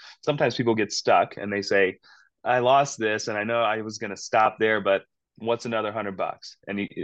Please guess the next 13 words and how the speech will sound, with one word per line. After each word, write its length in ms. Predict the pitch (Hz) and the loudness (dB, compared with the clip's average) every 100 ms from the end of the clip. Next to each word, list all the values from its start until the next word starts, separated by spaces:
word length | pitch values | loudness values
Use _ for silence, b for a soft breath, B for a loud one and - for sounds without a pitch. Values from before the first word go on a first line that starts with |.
| 92 | -6
very 300 | 101 113 113 | 2 4 4
quickly, 380 | - 120 117 104 | 2 0 2 2
that 240 | 104 98 | 2 2
psychological 680 | - 110 107 104 110 110 104 | 2 0 4 4 4 2 2
aspect 380 | 104 - 101 107 | 2 2 -4 -4
can, 100 | 101 | -12
can 180 | - 104 | -8 0
start 200 | 110 101 | 2 2
to 60 | 95 | -2
compound 540 | 113 107 101 90 87 | -2 -2 -2 -2 0
on 180 | 85 87 | -2 -2
you. 140 | 87 85 B B B B - | -6 -6 B B B B -2
Um, 360 | 104 101 92 | 4 4 4